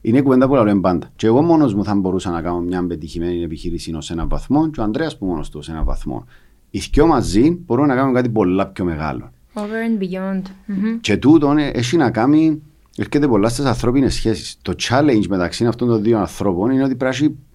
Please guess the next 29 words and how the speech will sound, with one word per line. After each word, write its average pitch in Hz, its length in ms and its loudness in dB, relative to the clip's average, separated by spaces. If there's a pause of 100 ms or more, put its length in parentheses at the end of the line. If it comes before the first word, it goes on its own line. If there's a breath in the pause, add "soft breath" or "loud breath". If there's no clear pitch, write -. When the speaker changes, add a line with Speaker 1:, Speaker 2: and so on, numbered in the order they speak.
(140)
Speaker 1:
ειλικρίνεια 104 640 2
και 131 100 2
σεβασμό. 101 460 0
Δηλαδή, 90 520 2
εγώ 80 160 -2
είμαι 131 120 4
οργανωμένος. 107 680 0 (420 loud breath)
Ο 85 80 -6
Ανδρέας, 113 380 0
επειδή 92 220 0
είναι 156 120 6
τόσο 156 220 0
οργανωμένος, 110 680 0
κάποια 127 320 -4
πράγματα 113 460 0
θα 160 140 -6
κόψουν 143 400 0
πίσω, 123 440 0
θα 123 80 -4
τα 123 100 0
ξεχάσει, 120 520 -4
θα, 123 160 -2
θα, 113 120 -8
θα. 95 180 -6 (320 loud breath)
Αν 98 160 0
εγώ 151 240 4
μπαίνω 139 240 4
κάθε 135 320 -2
φορά 92 480 -2